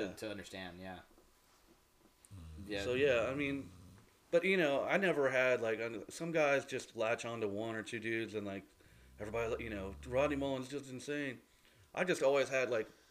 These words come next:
Speaker 1: you know, it would just change. It'd be like, "Oh, well, that guy's really doing the damn thing," you know?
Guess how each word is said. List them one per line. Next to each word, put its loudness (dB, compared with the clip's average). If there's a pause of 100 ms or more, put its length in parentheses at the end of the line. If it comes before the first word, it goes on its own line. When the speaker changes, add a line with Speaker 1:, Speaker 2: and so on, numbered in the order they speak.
(440)
Speaker 1:
you -8
know, 0
it 4
would 4
just 0
change. -2
It'd -14
be -8
like, -2
"Oh, 2
well, 2
that 0
guy's -2
really -6 (380)
doing -6
the -4
damn -2
thing," -6
you -6
know? -6